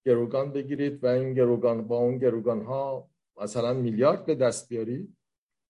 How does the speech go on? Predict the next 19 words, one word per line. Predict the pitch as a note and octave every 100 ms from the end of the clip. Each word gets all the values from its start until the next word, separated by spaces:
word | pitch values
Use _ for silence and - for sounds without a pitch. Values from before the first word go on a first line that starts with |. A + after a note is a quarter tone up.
| _ _ _ _ _ -
به | C#3
هر | D#3+
حال، | C3 A2 - - _ _ _ _ _ _ -
اون | C#3
چیزی | C3 D3 D3 D#3
که | - C#3 A#2+ A2 - _ _ -
اساسی | C#3 C#3 - D#3 C#3+ B2 - G#3
است | -
حرکت | - B2+ C#3+ C#3+ F3+ F3+
ملت | C#3+ B2 A2+ G#2 -
ایران. | F#2 F2 E2 _ _ _ _ _ _ -
این | C#3+ D3+
مردم | C#3+ C#3 B2+ D#3+
ایران | D3+ C#3+ E3+ F3
هستن | C3 - - G2+ -
که | G#2 G2 - _ _ _ _
باید | A#2 A#2 B2 C3 B2+
حرکت | - A2+ A#2 A2+ D3+ D#3+
بکنن. | E3 D#3+ E3 D#3+ D#3+ D#3